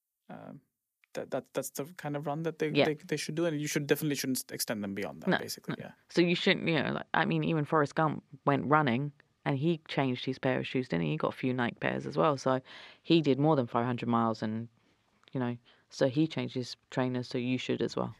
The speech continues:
Speaker 1: 'Cause you know what I, what I can't stop thinking about right now is the fact that there's a song that says, "I would walk five hundred miles," right? And, and I'm
Speaker 2: Oh my
Speaker 1: thinking,
Speaker 2: God, there was.
Speaker 1: obviously he has to stop because he has to change his trainers. Like, his trainers will only last five hundred miles. It has nothing to do with the person he's talking about.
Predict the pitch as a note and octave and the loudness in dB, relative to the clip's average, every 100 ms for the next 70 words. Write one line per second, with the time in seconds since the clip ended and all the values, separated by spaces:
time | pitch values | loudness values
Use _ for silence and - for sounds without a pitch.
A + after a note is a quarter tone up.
0 | _ - - E3+ A3 G#3 G3+ F3 D#3+ D#3 | _ -18 -10 -4 0 2 0 0 -2 0
1 | D#3+ - D3+ D#3+ - - - - - - | -2 -4 -6 -6 -6 -6 -6 -6 -10 -10
2 | - - D3+ C#3+ C#3 C#3+ C3+ C3+ C3 A#2+ | -8 -6 -6 -2 -4 -2 -4 -2 -4 -4
3 | B2+ A#2+ A2+ A#2+ A#2 - C3 B2 - D3 | -4 -4 -6 -6 -6 -8 -8 -8 -10 -10
4 | D3+ C#3+ C3+ - - - - - - - | -8 -6 -6 -8 -10 -10 -10 -14 -18 -8
5 | - D#3+ C#3+ - D#3+ D3+ D3+ G3 E4 F4+ | 0 0 0 -2 -2 0 2 8 10 12
6 | E4 F4+ E4+ D#4+ F#4+ C#4+ F#3 G#3 A#3+ A#3 | 12 12 10 10 12 12 12 10 8 4
7 | F#3+ F#3 - D#3 B3 A#3+ E3+ E3+ F3 E3+ | 4 4 2 2 4 4 2 4 2 0
8 | - G#3+ A3+ G#3+ - B3 C#4+ - E3+ - | 0 2 2 0 0 0 0 -2 -4 -2
9 | E3 D3+ F3+ G3 D#3+ E3+ E3 E3 A3+ G3+ | -2 0 0 0 2 2 0 0 -2 -4
10 | D3 C3+ C#3+ - D3+ E3 F#3+ F3+ D#3+ D#3 | -2 -4 -4 -2 -2 0 0 2 2 2
11 | D3 - E3 D3+ D3 D3 F#3 D#3 - - | -2 0 -2 0 -4 -4 -6 -6 -8 -12
12 | - | -14